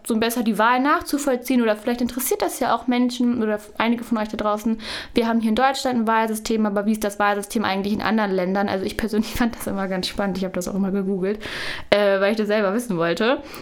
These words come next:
Genau, und deswegen fangen wir jetzt an mit der relativen Mehrheitswahl. Großbritannien und U S A ist das zu finden. Und da ist es so, dass es ein Wahlgebiet gibt, also, und dieses Wahlgebiet wird bei der relativen Mehrheitswahl in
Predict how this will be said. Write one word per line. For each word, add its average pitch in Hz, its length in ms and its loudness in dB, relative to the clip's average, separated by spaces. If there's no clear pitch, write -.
Genau, 233 240 4
und 196 80 -2
deswegen 247 320 2
fangen 269 240 2
wir 262 80 2
jetzt 254 160 -6
an 226 240 4
mit 240 120 0
der 220 140 0
relativen 220 460 0
Mehrheitswahl. 220 640 0
Großbritannien 220 720 -2
und 190 160 -4
U 196 80 0
S 190 160 -4
A 226 160 2
ist 233 180 -6
das 196 140 -4
zu - 160 -4
finden. 359 440 -2
Und 226 140 4
da 220 160 4
ist 226 80 -4
es 220 180 -6
so, 247 160 2
dass 202 220 -4
es 208 160 -4
ein 190 240 0
Wahlgebiet 277 640 2
gibt, 254 220 -2
also, 180 320 -2
und 202 120 2
dieses 214 280 0
Wahlgebiet 233 640 2
wird 233 180 2
bei 208 100 0
der 196 160 0
relativen 208 480 0
Mehrheitswahl 208 720 0
in 190 300 0